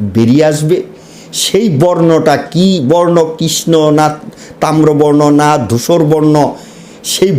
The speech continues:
বর্ণ সাপেক্ষে ফল পাওয়া যায়, ওই জাতক পায়। তাহলে পূর্ব ভাদ্রপদ নক্ষত্র পঁচিশ নম্বর নক্ষত্র এবং শনি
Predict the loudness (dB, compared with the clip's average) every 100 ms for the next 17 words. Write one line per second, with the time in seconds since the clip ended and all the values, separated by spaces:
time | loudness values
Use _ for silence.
0 | 0 0 2 0 0 -4 -2 -4 -2 -2
1 | -2 -4 -14 -20 -4 -2 0 -2 -4 -14
2 | -20 -20 -12 -10 -10 -14 -20 -20 -20 -20
3 | -20 -20 -20 -4 0 2 0 0 -2 -2
4 | -2 0 0 -2 -2 -6 -8 -6 -4 -4
5 | -14 -20 -20 -20 -20 -20 -20 -18 -16 -16
6 | -18 -6 -4 0 0 0 0 -4 -12 -16
7 | -2 0 2 2 0 -2 -2 0 0 0
8 | -2 0 0 -2 -2 -4 -4 -2 -2 0
9 | -2 -2 -2 0 0 0 2 0 0 -4
10 | -6 -4 -2 -2 -6 -20 -20 -20 -20 -20
11 | -20 -20 -20 -4 -2 0 0 -2 -6 -12
12 | -20 -20 -20 -20 -12 -8 -6 -2 0 2